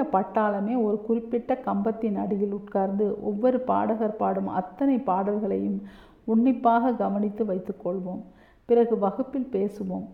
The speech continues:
ஒரு ராகம் பாடப்படும் போதே என்ன கீர்த்தனை பாடப்போகிறார் என்று ஊகிக்க தொடங்கி விடுவோம். அப்போதெல்லாம் ஆ-,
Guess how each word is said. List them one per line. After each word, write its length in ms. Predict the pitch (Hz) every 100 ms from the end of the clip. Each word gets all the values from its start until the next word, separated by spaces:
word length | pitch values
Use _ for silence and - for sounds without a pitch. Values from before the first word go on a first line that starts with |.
| - _ _
ஒரு 180 | 233 233 226
ராகம் 460 | 208 208 240 269 -
பாடப்படும் 580 | 208 214 214 202 196
போதே 280 | 196 190 208 190 -
என்ன 300 | 202 226 277
கீர்த்தனை 500 | - 233 226 226 214
பாடப்போகிறார் 840 | 214 196 196 196 190 196 196 190 -
என்று 220 | 220 196 208 202
ஊகிக்க 420 | 220 220 220 226
தொடங்கி 420 | 220 185 190 190
விடுவோம். 420 | 190 180 180 190 - - - - _
அப்போதெல்லாம் 720 | 220 - 269 247 220 214 240 240 -
ஆ-, 240 | 208 214